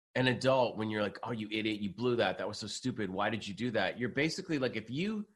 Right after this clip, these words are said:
saw a little kid, if a five-year-old kid came in the room and you went, "You idiot, why would you do that? You're so stupid." Like,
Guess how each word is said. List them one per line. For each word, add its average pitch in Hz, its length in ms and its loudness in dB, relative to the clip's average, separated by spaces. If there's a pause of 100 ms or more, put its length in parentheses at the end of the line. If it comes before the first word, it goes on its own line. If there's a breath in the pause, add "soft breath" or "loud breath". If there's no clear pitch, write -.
(300)
saw 151 460 4
a - 20 6
little 131 240 2
kid, 113 300 0
if 90 140 -4
a 95 40 -10
five-year-old 147 600 2
kid 127 240 -2
came 120 240 -2
in 117 60 -2
the 113 60 0
room 110 260 2
and 107 80 -2
you 104 80 0
went, 95 160 -2
"You 131 160 -2
idiot, 113 400 -2
why 113 180 0
would 123 160 -2
you 110 60 -4
do 123 180 2
that? 101 180 2
You're 123 100 -6
so 117 120 -8
stupid." - 340 -4
Like, 120 220 2